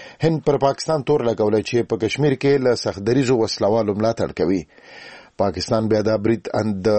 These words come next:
اندېښنې وړ بللی او هندي رسنۍ چې په پاکستان، پاکستان په دې برید کې دخیل بولي، غندلې دي.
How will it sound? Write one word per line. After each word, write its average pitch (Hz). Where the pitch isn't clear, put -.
اندېښنې 107
وړ 147
بللی 143
او 139
هندي 123
رسنۍ 131
چې 113
په -
پاکستان، 107
پاکستان 117
په 120
دې 110
برید 107
کې 110
دخیل 98
بولي، 147
غندلې 92
دي. 90